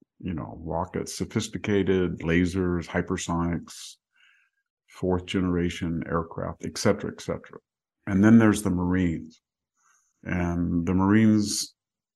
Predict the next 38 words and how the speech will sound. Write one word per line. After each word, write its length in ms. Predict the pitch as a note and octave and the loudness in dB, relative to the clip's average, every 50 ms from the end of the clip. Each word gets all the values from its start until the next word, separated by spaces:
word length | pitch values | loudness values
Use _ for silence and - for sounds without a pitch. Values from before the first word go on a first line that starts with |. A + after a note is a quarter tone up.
| _ _ _ - | _ _ _ -4
are 100 | F#2 F#2 | -2 0
not 360 | F#2+ G2 F#2+ F#2+ F#2+ - - | 2 2 2 2 2 0 2
antithetical 720 | G#2+ G2 F2+ - F2 - - - D#3 F#3 G#3 - - F2 D2 | 0 2 2 0 -2 -2 2 4 4 4 4 2 0 -2 -4
to 100 | - F#2+ | -2 -2
all 260 | E2+ D#2+ D#2 D#2+ E2 - | -4 -4 -4 -6 -8 -10
that, 180 | - - - - - _ - - | -10 -12 -14 -16 -18 _ -12 -8
and 180 | F#2 F#2 F#2 | -4 -2 -2
they 380 | F#2+ F#2 F#2+ F#2+ F#2+ F#2+ - - - _ - | 0 0 0 0 0 0 -2 -6 -8 _ 0
embody 480 | F#2 F2+ F#2 E2+ F#2+ G2 G#2+ A2+ A2 G#2 | 2 2 4 4 4 4 4 4 2 2
that 200 | F2+ F#2 F2+ F2 | 2 0 0 -2
equipment, 640 | - - - - C3+ D#3 - - F#2+ F2+ F2+ - - - - E2+ E2+ F2 | -2 -6 -4 0 0 0 2 2 0 -2 -2 -2 -4 -6 -6 -6 -2 0
but 280 | G2 F#2+ F#2 - - - _ _ _ _ - G#2 G2+ - - - - - _ _ _ | 2 2 2 0 -4 -10 _ _ _ _ -14 -12 -10 -10 -10 -10 -12 -16 _ _ _
there 400 | - - - - G2 G2+ G2+ A2 | -8 -6 -2 0 4 4 6 6
is 140 | A2+ G#2+ G2+ | 6 6 4
a 120 | F#2 - - - | 2 0 -2 -4
term 400 | - - C3+ C#3+ D3 A2+ F#2 F#2+ | 0 4 6 8 8 8 8 6
in 120 | F#2+ F#2 | 6 6
American 440 | F2+ F2+ F#2+ F#2 F#2 F#2 F2 F2+ F2+ | 6 4 4 4 2 2 0 0 0
history 300 | F#2 A#2 B2+ B2+ - F#2+ | 2 2 2 2 0 -2
called 320 | D#2 D2+ F2+ F2 F2+ F2+ - | -2 0 0 0 0 -2 -4
"send 300 | - - C3 B2 A#2 A2+ | 2 6 8 8 10 10
in 100 | G#2 G2 | 8 8
the 60 | F#2+ | 6
Marines." 600 | F#2 F2+ F#2+ G#2 A2+ A2 G2 E2 C#2+ - - _ _ _ _ - - - - _ _ _ _ _ _ | 6 6 4 6 6 6 6 4 2 -2 -8 _ _ _ _ -20 -20 -20 -20 _ _ _ _ _ _
And 120 | - G2 G2+ | -2 0 2
that 200 | G#2 G#2+ A#2+ - | 2 2 4 6
means 360 | A2 G#2+ G#2 G#2 G2+ G2 F2+ | 8 8 8 8 6 6 4
that 160 | G2 F#2+ F#2 | 4 2 4
we 160 | F#2+ G2 F#2+ | 6 6 6
haven't 360 | F#2 G#2 G#2 G2+ G#2 F#2 D#2+ - | 6 6 4 4 4 4 4 2
transcended 800 | - G2+ F#2+ F#2+ F#2+ F2+ - - G#2+ G#2 F#2+ F#2+ F2+ D#2+ - | 2 2 2 4 2 2 2 4 4 4 4 4 0 -2 -4
time 280 | - - G2 F#2+ F#2 F#2 | -4 0 0 2 4 4
and 100 | F2+ F2+ | 2 0
space 720 | - - - A2 A2+ A2 F#2+ F2+ F2+ F#2+ - - - - - _ _ | 0 0 2 4 6 6 6 6 4 2 -2 -6 -12 -14 -16 _ _
and 120 | - F2+ F2 | -2 0 4
the 40 | F2+ | 4
human 320 | F#2 G2+ F#2+ G2 F#2+ F2+ | 6 6 6 4 2 0
condition 760 | - - F#2+ F#2 F#2 G#2+ A#2+ A#2 - G2 F2 F#2 F2+ F2+ - | 0 -2 0 0 2 2 2 2 2 2 0 0 0 -2 -8